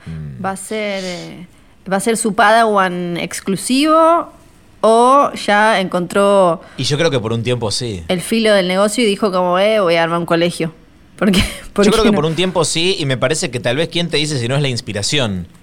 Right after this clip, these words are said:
Speaker 1: para que Luke funde la,
Speaker 2: Claro.
Speaker 1: la academia? Que, bueno, nada, ya hablamos de cómo termina eso.
Speaker 2: Sí.
Speaker 1: Pero digo, me da la sensación de que en este momento, insisto, son,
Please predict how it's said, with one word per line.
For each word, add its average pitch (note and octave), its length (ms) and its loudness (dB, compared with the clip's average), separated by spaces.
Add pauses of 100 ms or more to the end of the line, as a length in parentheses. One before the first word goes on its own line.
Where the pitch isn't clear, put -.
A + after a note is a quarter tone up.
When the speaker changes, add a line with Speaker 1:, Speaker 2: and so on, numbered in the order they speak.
(200)
Speaker 1:
para G2 200 -4
que F#2+ 80 -8
Luke F#2+ 240 -8
funde F#2 540 -8
la, E2+ 320 -8
Speaker 2:
Claro. G3 260 -2 (240)
Speaker 1:
la F2 140 -12
academia? F#2+ 420 -6
Que, G2 80 -6
bueno, F2+ 220 -6
nada, E2+ 240 -8
ya - 140 -10
hablamos F#2 280 -6
de F2 60 -10
cómo F#2+ 180 -8
termina G#2 400 -6
eso. B2+ 280 0
Speaker 2:
Sí. D3+ 60 -10 (380)
Speaker 1:
Pero A#2 140 0
digo, A#2 140 2
me A#2 80 0
da C3+ 80 2
la D3+ 100 2
sensación C#3 400 -2
de E3 100 -2
que C#3 80 -4
en C#3 100 -2
este D3+ 280 -4
momento, D3+ 800 -2
insisto, A2 460 -6
son, C#3+ 580 -4